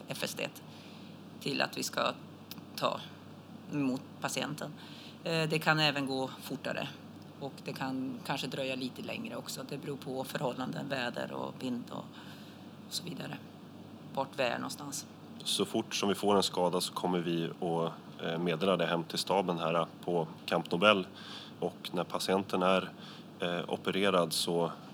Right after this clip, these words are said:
Speaker 2: eh, kommer transport att i sinom tid, eh, hämta patienten.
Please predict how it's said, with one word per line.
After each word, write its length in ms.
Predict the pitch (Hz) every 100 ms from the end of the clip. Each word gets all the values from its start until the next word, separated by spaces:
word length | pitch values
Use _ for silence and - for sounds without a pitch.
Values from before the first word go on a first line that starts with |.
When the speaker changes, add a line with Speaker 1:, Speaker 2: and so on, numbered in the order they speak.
| -
Speaker 2:
eh, 260 | 78 71 73 -
kommer 480 | - 82 82 80 - - -
transport 760 | - 85 - 95 - - - - -
att 120 | -
i 60 | 87
sinom 280 | - 85 80
tid, 280 | 85 80 - - - - - -
eh, 120 | 78
hämta 320 | - 85 107
patienten. 600 | - 101 87 80 85 82